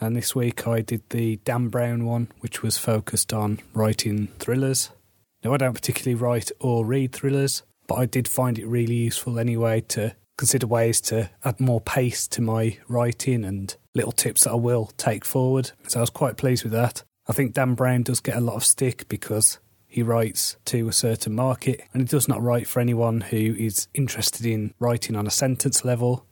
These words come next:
as a literary thing, but what he does is he creates page-turning stories. And so if I can get a balance between the kind of quality and voice of writing that I want with my work, which isn't as simplistic as a Dan Brown,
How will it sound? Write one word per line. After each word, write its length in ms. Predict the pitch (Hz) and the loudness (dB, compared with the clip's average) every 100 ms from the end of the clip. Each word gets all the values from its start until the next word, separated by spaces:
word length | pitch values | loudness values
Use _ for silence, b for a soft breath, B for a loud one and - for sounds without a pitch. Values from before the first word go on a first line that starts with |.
| _ | _
as 100 | 110 | -2
a 40 | 113 | 0
literary 580 | 117 120 - 113 113 101 | 2 0 0 2 2 0
thing, 400 | 120 117 117 - - | -2 0 -2 -4 -4
but 100 | 110 | -2
what 160 | 110 | 0
he 60 | 110 | 0
does 240 | 110 117 | 2 2
is 120 | 107 107 | 0 -2
he 260 | 113 110 - - | -2 -2 -8 -8
creates 340 | - 123 110 | 0 0 0
page-turning 600 | - 131 120 - 117 113 | -2 -2 0 0 2 2
stories. 600 | 110 - 117 117 117 - - _ | 0 0 2 4 2 -2 -10 _
And 100 | 110 | 0
so 220 | - 117 | 2 2
if 180 | 110 - | 0 0
I 100 | 120 | -2
can 360 | 113 - 107 104 _ _ | -2 -2 -2 -4 _ _
get 140 | - 98 | -2 -2
a 40 | |
balance 460 | 104 123 131 139 - | 0 -2 0 0 -2
between 580 | - - 127 123 117 117 | -4 -4 0 0 -2 -4
the 80 | - | -6
kind 220 | - 120 | -2 0
of 80 | 113 | -2
quality 720 | - 139 131 - 127 120 - - | -2 0 0 0 0 0 -2 -2
and 180 | 123 113 | -2 0
voice 320 | 131 117 - | 0 2 0
of 120 | 120 | 2
writing 340 | 120 113 - | 0 0 -2
that 100 | 113 | -2
I 160 | 131 135 | 0 0
want 260 | 107 113 110 | 2 0 0
with 120 | 110 | -2
my 200 | 113 117 | 0 0
work, 460 | 107 107 117 - - | 2 0 0 -4 -8
which 300 | 110 - - | -6 -6 -2
isn't 420 | 147 127 117 120 - | -2 0 0 -2 0
as 120 | 123 | 2
simplistic 560 | 143 120 120 - 120 120 | 2 2 0 0 -2 -2
as 100 | 107 | -2
a 40 | |
Dan 240 | 110 110 | 0 0
Brown, 340 | 107 110 113 | 2 2 2